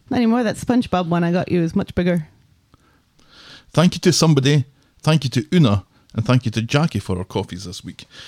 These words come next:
Speaker 2: "Enjoy your coffee," says Jackie, somewhere from
Speaker 1: Thank you,
Speaker 2: somewhere in the
Speaker 1: Jackie.
Speaker 2: countryside in North Wales.
Speaker 1: Ooh.
Speaker 2: Which makes me kind of worried about that, uh,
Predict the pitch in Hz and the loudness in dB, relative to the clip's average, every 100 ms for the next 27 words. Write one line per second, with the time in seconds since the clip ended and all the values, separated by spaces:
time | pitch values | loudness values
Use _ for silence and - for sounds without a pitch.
0 | - 143 151 156 147 170 165 147 127 143 | -4 0 2 4 4 2 2 0 2 0
1 | - 143 147 143 139 - _ _ _ _ | 0 0 0 -2 -4 -6 _ _ _ _
2 | _ _ _ - - 160 143 139 - - | _ _ _ -2 2 4 4 2 2 0
3 | 101 403 170 170 - 117 113 110 123 113 | 4 6 8 6 6 6 6 4 2 0
4 | - 117 107 - 104 98 120 143 - 123 | 0 2 0 -2 -2 0 0 -2 -6 -4
5 | 190 233 139 - - - _ _ - 403 | -2 -2 -6 -10 -16 -18 _ _ -2 0
6 | 554 494 294 170 - _ _ _ - _ | 0 0 0 -4 -10 _ _ _ -20 _
7 | - 92 - - 113 - 107 92 - - | -8 -8 -8 -2 -2 0 -2 -2 -8 -20
8 | - 117 101 101 107 98 95 98 95 - | -4 2 2 4 2 2 -2 0 -2 -2
9 | - 104 95 | -2 0 0